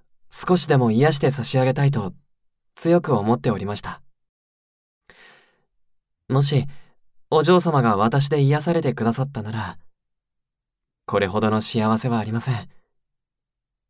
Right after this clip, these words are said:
なんて、執事風情がこんなこと、おこがましいですよね。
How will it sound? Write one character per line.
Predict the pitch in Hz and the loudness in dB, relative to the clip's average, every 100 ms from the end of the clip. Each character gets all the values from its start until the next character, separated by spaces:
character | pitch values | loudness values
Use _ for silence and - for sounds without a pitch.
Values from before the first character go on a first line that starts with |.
| _ _ _ _ _ _ _ - | _ _ _ _ _ _ _ -12
な | 120 101 | -8 -8
ん | |
て、 | 110 104 95 - - - _ _ - _ _ _ | -8 -10 -10 -14 -20 -20 _ _ -20 _ _ _
執 | - - - | -16 -12 -6
事 | 135 143 | -2 0
風 | 165 175 | 2 0
情 | 139 | 2
が | 95 | -2
こ | 95 107 | -2 -2
ん | |
な | 117 | -2
こ | 131 | -2
と、 | 101 - - _ _ - - _ | -6 -10 -20 _ _ -20 -20 _
お | 117 123 | -2 0
こ | 147 | 0
が | 160 | -2
ま | 165 | -2
し | 160 180 | -2 0
い | |
で | 175 | 0
す | 147 | -2
よ | 92 | -8
ね。 | 87 95 | -12 -14